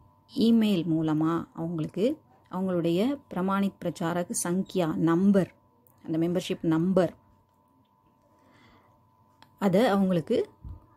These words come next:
கொடுத்துருவாங்க அப்படின்னு சொல்லி சொல்றாங்க. பிராப்து ஹோ ஜாயேகி, அவிலம்பு,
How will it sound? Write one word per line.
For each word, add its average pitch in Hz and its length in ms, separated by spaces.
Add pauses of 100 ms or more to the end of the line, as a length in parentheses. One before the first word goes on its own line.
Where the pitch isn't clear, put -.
(580)
கொடுத்துருவாங்க 175 540 (140)
அப்படின்னு 156 440
சொல்லி 208 100
சொல்றாங்க. - 360 (480)
பிராப்து 190 300
ஹோ 180 120
ஜாயேகி, 170 520
அவிலம்பு, 175 600